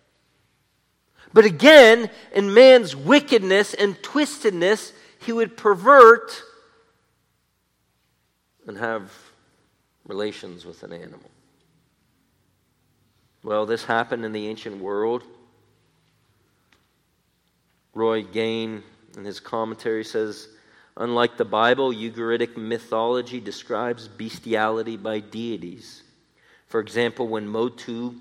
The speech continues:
threatens Baal with death, the latter seeks to guarantee himself a form of afterlife through progeny by repeatedly copulating with a cow,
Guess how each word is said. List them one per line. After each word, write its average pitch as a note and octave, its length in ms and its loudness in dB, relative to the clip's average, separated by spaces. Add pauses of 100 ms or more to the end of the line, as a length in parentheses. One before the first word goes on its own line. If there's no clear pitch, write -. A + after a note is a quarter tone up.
(880)
threatens A#2+ 480 -4
Baal A2 560 -2
with G#2+ 260 -10
death, A2 400 -4 (400)
the A2+ 100 -2
latter A#2 400 2
seeks - 420 -14
to B2 60 -8
guarantee A#2+ 640 -8
himself A#2 520 -10
a A2 80 -6
form A#2+ 340 -10
of A2 140 -10 (100)
afterlife A2 720 -6 (380)
through A#2+ 180 -12
progeny B2 800 0
by G#2+ 200 -6
repeatedly B2 760 -10
copulating A#2+ 840 -8
with A2 180 -12
a G#2+ 40 -14
cow, G#2+ 580 -8